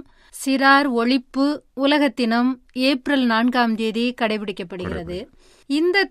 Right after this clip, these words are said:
Speaker 1: தினத்திற்காக நீங்கள் எதுவும் உங்களுடைய துறை ஏதாவது முக்கிய, அ, செயல்பாடுகள் எடுக்கின்றனவா?
Speaker 2: இந்த சமயத்தில் எங்களுடைய மாணவர்களை எப்படி தயார்படுத்துகின்றோம் என்று நான் சொல்லியாக வேண்டும்.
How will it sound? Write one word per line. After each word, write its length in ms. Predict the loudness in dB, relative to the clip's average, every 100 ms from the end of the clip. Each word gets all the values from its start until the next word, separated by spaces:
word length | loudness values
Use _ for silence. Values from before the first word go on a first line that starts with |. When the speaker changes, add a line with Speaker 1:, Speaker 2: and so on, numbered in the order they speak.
| 2
Speaker 1:
தினத்திற்காக 840 | 0 0 -4 -2 0 0 0 -2
நீங்கள் 320 | -2 -4 -6
எதுவும் 560 | -6 -6 -6 -6 -10 -14 _ _ -10
உங்களுடைய 560 | -6 -4 -4 -2 -4
துறை 520 | -6 -6 -4 -4 -6 _ _
ஏதாவது 540 | -10 -6 -2 -2 -2 -4
முக்கிய, 400 | -4 -8 -4 -2 0 -2 -4
அ, 400 | -6 -6 -8 -10 -16
செயல்பாடுகள் 840 | -18 -8 -6 -4 -2 -4 -4 -10
எடுக்கின்றனவா? 800 | -8 -8 -10 -10 -10 -10 -10 -12 -14 -20 _ _ -12
Speaker 2:
இந்த 240 | -6 -4
சமயத்தில் 440 | -2 0 2 2 0
எங்களுடைய 380 | 0 0 0 0
மாணவர்களை 420 | 2 2 0 -2
எப்படி 220 | -2 -4
தயார்படுத்துகின்றோம் 840 | -2 0 0 -2 -8 -6 -4 -4
என்று 200 | -4 -6
நான் 360 | -6 -8 -8 -12
சொல்லியாக 420 | -12 -10 -10 -10
வேண்டும். 380 | -12 -14 -16 -18